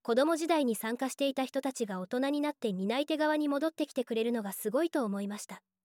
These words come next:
九、深江。深江の団結力が現れる鍵深江祭り鍵閉じ。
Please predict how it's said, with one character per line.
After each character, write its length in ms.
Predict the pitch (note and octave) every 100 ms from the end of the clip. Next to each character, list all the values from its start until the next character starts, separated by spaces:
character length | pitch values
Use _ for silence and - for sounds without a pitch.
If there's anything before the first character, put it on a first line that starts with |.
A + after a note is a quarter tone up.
| _ _ -
九、 320 | - D#4+ B3 _ _
深 320 | - - B3 A#3
江。 120 | - _ _ _ _ _ _
深 280 | - - D#4+
江 40 | E4
の 120 | D#4
団 200 | C#4+ D#4
結 240 | E4+ E4+
力 200 | D#4+ -
が 160 | A3 G3
現 260 | G3+ A3+
れ 100 | B3
る 120 | G#3 -
鍵 260 | B3+ B3 A#3+
深 240 | - D4
江 80 | D#4+
祭 300 | E4 D4+ A#3+
り 20 |
鍵 180 | G#3 G#3
閉 140 | A3
じ。 140 | -